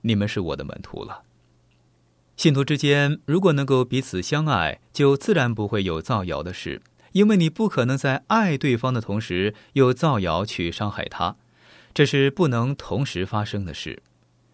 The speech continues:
一个造谣生事的人，他内心必然没有爱，只有仇恨和伤害。圣经说，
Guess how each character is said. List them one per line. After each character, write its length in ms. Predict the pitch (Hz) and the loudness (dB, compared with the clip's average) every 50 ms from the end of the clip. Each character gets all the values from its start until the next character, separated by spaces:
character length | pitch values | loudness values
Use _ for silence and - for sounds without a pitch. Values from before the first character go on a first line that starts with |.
| _ _ _ _ _ _ | _ _ _ _ _ _
一 140 | - 143 151 | 0 2 2
个 100 | 156 165 | 2 2
造 160 | 143 165 139 | 2 2 2
谣 240 | 127 120 113 117 123 | 2 4 2 2 2
生 180 | 127 - 156 151 | 2 0 -2 -2
事 140 | 147 - 135 | 0 0 0
的 100 | 107 92 | 0 0
人， 380 | 85 82 80 87 95 120 - - - | 0 0 0 0 -2 -2 -4 -6 -6
他 140 | - 147 151 | -2 0 2
内 120 | 156 139 | 2 2
心 280 | 127 - 135 131 135 139 | 0 0 0 -2 -2 0
必 140 | - 196 | 0 0
然 280 | 160 120 90 87 92 101 | 2 2 0 -2 -2 -2
没 140 | 110 107 104 | -2 -2 -2
有 100 | 87 - | -4 -4
爱， 300 | - - 117 82 - - _ _ _ | -4 -6 -6 -6 -6 -10 _ _ _
只 140 | - - 196 | 0 2 2
有 180 | 220 180 139 123 | 4 4 2 0
仇 260 | - - - 98 107 | -2 -4 -4 -4 -2
恨 200 | 120 - 139 110 | -2 -2 -2 -4
和 120 | - - | -4 -6
伤 240 | 73 - - 92 90 | -10 -8 -8 -8 -8
害。 340 | - - 73 - - - _ _ _ _ _ _ _ _ _ _ _ _ - | -8 -8 -8 -8 -10 -12 _ _ _ _ _ _ _ _ _ _ _ _ -4
圣 120 | - 110 | -2 0
经 80 | 107 107 | 0 0
说， 300 | 104 113 107 110 107 | 0 2 2 0 0